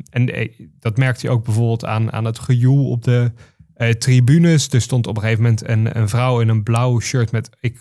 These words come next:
ik geloof, een kaasschaaf, eh, maar anderen omschreven het als een schop.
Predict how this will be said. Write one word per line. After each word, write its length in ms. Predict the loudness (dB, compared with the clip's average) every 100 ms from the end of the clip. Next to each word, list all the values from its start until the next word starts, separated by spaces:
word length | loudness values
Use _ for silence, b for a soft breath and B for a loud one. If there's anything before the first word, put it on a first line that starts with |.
| _
ik 140 | -14
geloof, 240 | -6 -4 -2
een 180 | -4
kaasschaaf, 720 | -4 -4 -4 -4 -4 -4 -6 -8
eh, 60 | -4 -2 -2 -2 -4
maar 180 | -2 -2
anderen 280 | 0 0 0
omschreven 420 | -4 -2 0 2
het 120 | 2
als 160 | 0 -2
een 80 | -2
schop. 460 | -2 -2 -4 -6